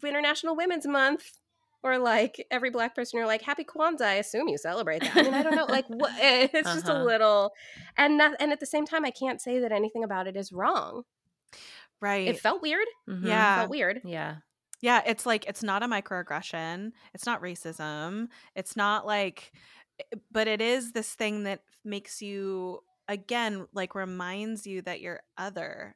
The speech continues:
Speaker 3: and also
Speaker 2: Yeah.
Speaker 3: maybe, like, that you're n-, like, I don't wanna put words in your mouth, but, like, I'm thinking that there's, like,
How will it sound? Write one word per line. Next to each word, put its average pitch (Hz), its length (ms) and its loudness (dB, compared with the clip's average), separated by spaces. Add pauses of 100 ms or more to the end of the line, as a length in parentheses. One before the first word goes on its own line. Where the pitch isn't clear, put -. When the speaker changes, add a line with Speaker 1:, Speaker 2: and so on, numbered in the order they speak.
Speaker 3:
and 208 180 -2
also 208 300 -2
Speaker 2:
Yeah. 220 60 -4
Speaker 3:
maybe, 196 320 -8
like, 170 280 -8
that 185 140 -8
you're 185 140 -10
n-, 175 160 -16 (1400)
like, 202 120 -14 (200)
I 208 100 -2
don't 214 100 2
wanna 190 160 -2
put 190 180 -6
words 185 200 -6
in 185 120 -12
your 170 100 -10
mouth, 170 400 -6
but, 160 120 -6
like, 131 280 -12 (340)
I'm 185 140 -10
thinking 190 460 -12
that 156 140 -12
there's, 165 200 -12
like, 156 140 -14